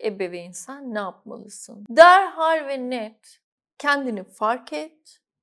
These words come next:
ve buna bir son ver. Çünkü çocuğun ileride bir yetişkin olacak ve bunlarla baş etmeye çalışacak. Evet,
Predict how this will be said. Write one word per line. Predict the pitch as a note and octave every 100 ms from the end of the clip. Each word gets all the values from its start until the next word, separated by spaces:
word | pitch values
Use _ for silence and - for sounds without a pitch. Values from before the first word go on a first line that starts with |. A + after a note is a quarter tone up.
| _ B3+
ve | B3
buna | A#3 A3
bir | G#3
son | - F#3+ F3 E3+
ver. | F3+ G3 _ _
Çünkü | - D4 C4 -
çocuğun | - C#4 A#3 A#3+ C#4+ - _ _ E4
ileride | A#3+ A3 F#3 F3+ G#3 B3 D4+ _ B3
bir | B3+
yetişkin | C4 C4 C4+ D4 - D4+
olacak | D4+ C#4 C#4 D4 D4+ D4+ _ _ _ _ _ -
ve | A#3+
bunlarla | B3+ B3 G#3 G#3+ A3+
baş | A#3 -
etmeye | G3+ F#3+ F#3
çalışacak. | G3+ - - - - - - _ -
Evet, | E4+ D4 -